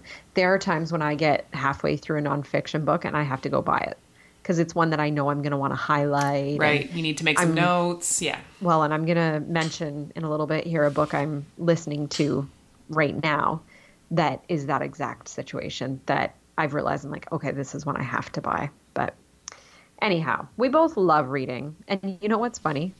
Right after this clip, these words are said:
Speaker 1: This is like a side note, but I remember when I was a kid, me and my best friend, we spent so much time together just reading.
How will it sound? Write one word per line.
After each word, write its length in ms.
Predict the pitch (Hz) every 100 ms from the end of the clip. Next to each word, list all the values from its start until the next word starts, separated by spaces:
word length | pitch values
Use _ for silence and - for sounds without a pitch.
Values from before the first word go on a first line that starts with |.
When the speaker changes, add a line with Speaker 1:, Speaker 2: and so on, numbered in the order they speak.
| -
Speaker 1:
This 160 | 165
is 100 | 139
like 160 | 143 143
a 40 |
side 280 | - 147 151
note, 280 | 147 165 - - - -
but 80 | 175
I 60 | 175
remember 400 | 180 175 170 170
when 100 | 160
I 120 | 151
was 120 | 151
a 40 | 151
kid, 300 | 143 156 196 _ - _
me 240 | - 170 165
and 80 | 165
my 440 | 156 156 151 151 - -
best 340 | 156 147 -
friend, 340 | - 143 185 226 -
we 240 | 147 156
spent 340 | 160 175 175 165
so 220 | - 151
much 260 | 160 -
time 220 | - 151 147
together 420 | 165 165 160 151
just 220 | 156 -
reading. 420 | 151 143 147 -